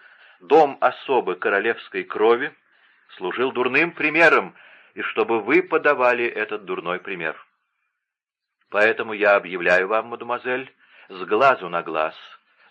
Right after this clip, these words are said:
чтобы не унижать вас, объявляю вам, что с этой минуты вы свободны и можете вернуться в Блуа к вашей матери». Лавальер была теперь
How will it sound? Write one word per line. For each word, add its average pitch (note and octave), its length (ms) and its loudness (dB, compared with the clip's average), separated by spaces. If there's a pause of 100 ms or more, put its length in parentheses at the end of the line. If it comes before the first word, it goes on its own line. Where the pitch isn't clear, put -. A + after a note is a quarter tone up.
чтобы G#2+ 260 -4
не A2 80 -6
унижать G#2+ 520 -2
вас, A2+ 200 -6 (680)
объявляю A2 680 2
вам, D3 340 -2 (480)
что - 300 0
с - 120 -4
этой D3+ 320 4
минуты A2+ 420 -4
вы F2+ 240 -4 (100)
свободны F#3 680 -2 (880)
и A2+ 140 -6
можете F3 460 2
вернуться D3+ 540 -2
в - 100 -14
Блуа G#2+ 360 2
к - 100 -14
вашей G2+ 360 -4
матери». E2 440 -6 (1500)
Лавальер F2 500 -6
была G2 240 -4
теперь A2+ 400 -8